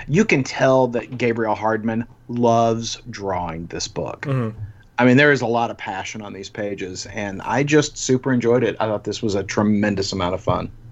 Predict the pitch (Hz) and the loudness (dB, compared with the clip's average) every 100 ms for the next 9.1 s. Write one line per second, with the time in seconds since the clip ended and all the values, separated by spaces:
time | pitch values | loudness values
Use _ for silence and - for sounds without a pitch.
0 | - - - - - - - - - - | -20 -20 -20 -20 -20 -20 -20 -18 -20 -8
1 | - - - - - - - - 240 196 | -8 -8 -14 -16 -18 -18 -18 6 6 8
2 | 156 - - - - - - _ - 151 | 4 -2 -14 -20 -20 -20 -20 _ -4 -2
3 | 180 175 233 - 123 113 120 - 107 110 | 0 -2 -2 0 0 2 -2 2 0 0
4 | - _ - - 127 123 147 - 127 - | -8 _ -16 -6 0 0 0 -2 -4 -4
5 | 123 - - - - 131 - 143 190 113 | -4 -6 -8 -8 -6 -6 -6 -6 -4 -4
6 | 104 110 123 117 120 117 113 151 147 104 | -4 -2 -2 -2 -2 -2 -2 -4 -6 -6
7 | 95 98 104 98 101 - 101 98 98 127 | -6 -4 -4 -4 -8 -8 -8 -6 -4 -4
8 | 120 98 - - - 135 135 127 135 127 | -4 -6 -10 -14 4 8 10 12 10 6
9 | 113 | 0